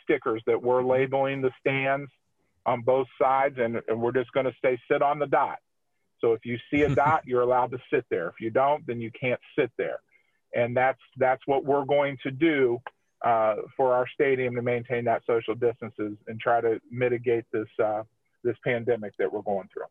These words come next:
Speaker 2: Everything in place the way it needs to be, Joe. An exciting week ahead for you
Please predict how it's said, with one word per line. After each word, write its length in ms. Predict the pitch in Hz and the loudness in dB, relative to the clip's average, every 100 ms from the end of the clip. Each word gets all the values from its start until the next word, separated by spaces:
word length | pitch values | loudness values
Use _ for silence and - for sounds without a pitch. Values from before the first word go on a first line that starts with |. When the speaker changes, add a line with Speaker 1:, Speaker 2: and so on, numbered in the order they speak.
| _ _ _ _ _ _ _ _ - | _ _ _ _ _ _ _ _ -6
Speaker 2:
Everything 460 | 113 117 - 123 | -2 0 2 2
in 140 | 120 113 | 2 0
place 320 | 127 127 - | 2 2 2
the 100 | 120 | 4
way 160 | 123 | 6
it 80 | 117 | 6
needs 240 | 117 117 - | 2 -2 -2
to 100 | 113 | 2
be, 160 | 117 | 2
Joe. 300 | 104 117 120 | 4 4 6
An 80 | 113 | 4
exciting 540 | 101 - 123 120 117 | 2 4 6 6 4
week 200 | 117 117 | 4 4
ahead 380 | 110 104 117 113 | 2 2 2 2
for 220 | - 110 | -2 -2
you 580 | 104 113 120 120 120 113 | 0 4 4 6 4 2